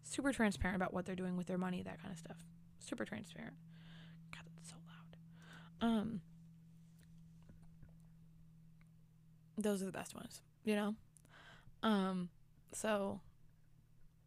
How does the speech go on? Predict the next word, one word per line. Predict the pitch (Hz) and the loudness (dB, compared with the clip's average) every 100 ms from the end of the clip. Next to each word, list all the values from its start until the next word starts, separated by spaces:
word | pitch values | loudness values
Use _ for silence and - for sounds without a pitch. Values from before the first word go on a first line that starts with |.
| - - - - - - - - - - - - _ _ _ _ - - - | -20 -20 -20 -20 -20 -20 -20 -20 -20 -20 -20 -20 _ _ _ _ -20 -16 -4
volunteer. | 180 190 190 196 - 190 190 185 | 4 6 8 6 4 2 2 -2